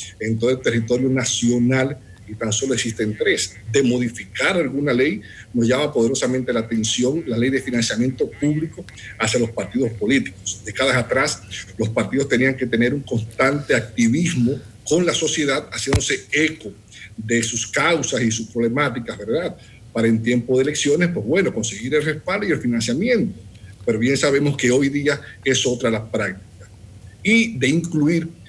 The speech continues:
algún proyecto de ley, pues bueno, nos gustaría participar en alguna modificación constitucional. Nosotros,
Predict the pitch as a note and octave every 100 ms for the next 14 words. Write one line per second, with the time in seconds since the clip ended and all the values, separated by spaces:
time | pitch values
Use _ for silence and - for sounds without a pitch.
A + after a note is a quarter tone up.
0 | - G#2+ A2 A2 C#3 D3+ C#3+ A#2 C3 C3
1 | C#3+ C3+ C3+ B2+ A2+ - A2 D#3+ A#2+ A2
2 | A2 A2 - A2+ C3 C3 C3+ C3+ - -
3 | C#3+ A#2+ - - - - A#2 A2+ G2+ A#2+
4 | C#3+ C#3 D3+ C#3+ A#2 C3+ C3 - D#3+ E3
5 | E3 D3+ - G2 - F3 D3 C#3+ F#3 C#3+
6 | A#2+ A#2+ -